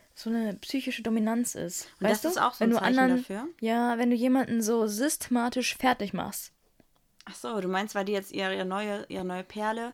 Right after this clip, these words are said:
Speaker 2: dafür, dass praktisch du ihr netten Spruch gedrückt hast, der einfach nur nett und lieb gemeint
Speaker 1: Ja,
Speaker 2: war
Speaker 1: ein bisschen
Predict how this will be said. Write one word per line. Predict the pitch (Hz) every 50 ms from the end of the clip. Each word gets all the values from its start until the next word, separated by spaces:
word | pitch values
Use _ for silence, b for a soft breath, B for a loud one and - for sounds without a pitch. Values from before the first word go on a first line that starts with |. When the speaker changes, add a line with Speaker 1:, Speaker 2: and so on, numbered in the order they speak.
| _ -
Speaker 2:
dafür, | 190 185 - - 233
dass | 214 214 202 202
praktisch | - 214 202 - 202 190 - -
du | 220 240
ihr | 262 - 220 208
netten | 208 208 - - -
Spruch | - - 220 233 -
gedrückt | - 277 262 254 262 262 -
hast, | 277 262 254 -
der | 196
einfach | 196 208 208
nur | 208 196 185
nett | 196 226 - -
und | - 196 185
lieb | 214 262 - -
gemeint | 220 214 208 208 202
Speaker 1:
Ja, | 196 202
Speaker 2:
war | 202
Speaker 1:
ein | 202 202
bisschen | 202 202